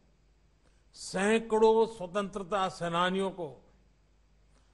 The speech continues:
फांसी देने पर तुली हुई थी, लेकिन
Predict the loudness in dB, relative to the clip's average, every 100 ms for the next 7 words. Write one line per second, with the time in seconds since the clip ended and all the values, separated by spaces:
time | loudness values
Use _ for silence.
0 | _ -6 0 0 0 -2 -2 0 2 0
1 | -2 -6 -4 0 2 2 0 -4 -10 -20
2 | -20 _ _ _ _ _ _ _ _ _
3 | _ _ _ _ -6 -6 -2 -2 -2 -4
4 | -10